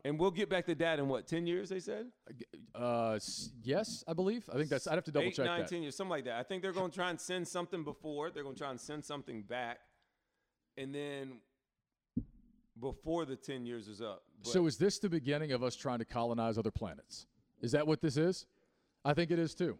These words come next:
Speaker 2: I mean, ob-, obviously, I mean, nasa will talk about that. I, some will talk about it openly, but, like, this,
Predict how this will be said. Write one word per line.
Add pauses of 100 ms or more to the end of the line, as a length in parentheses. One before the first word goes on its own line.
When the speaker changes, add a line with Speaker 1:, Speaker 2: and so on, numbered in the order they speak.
(140)
Speaker 2:
I
mean,
ob-,
obviously,
I
mean,
nasa
will
talk
about
that.
I,
some
will
talk
about
it
openly,
but,
like,
this,